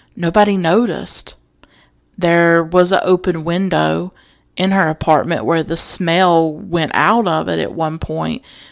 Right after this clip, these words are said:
but everybody just thought it was the trash. It,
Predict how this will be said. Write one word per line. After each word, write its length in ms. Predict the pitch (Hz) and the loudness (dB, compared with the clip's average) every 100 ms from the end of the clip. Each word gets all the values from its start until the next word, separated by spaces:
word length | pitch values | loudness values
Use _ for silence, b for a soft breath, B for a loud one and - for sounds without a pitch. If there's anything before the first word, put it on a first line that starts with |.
| B | B
but 140 | 170 | 2
everybody 520 | 170 170 175 170 165 165 | 2 4 2 0 -4 -6
just 260 | 165 - | -8 -8
thought 220 | 156 156 | -4 -4
it 100 | 160 | -4
was 200 | 110 160 | -6 -8
the 160 | - 165 | -6 -8
trash. 720 | - 175 208 220 - 185 - B B B B B B _ | -6 -6 -4 -6 -8 -12 -12 B B B B B B _
It, 280 | 180 180 - | -4 -4 -8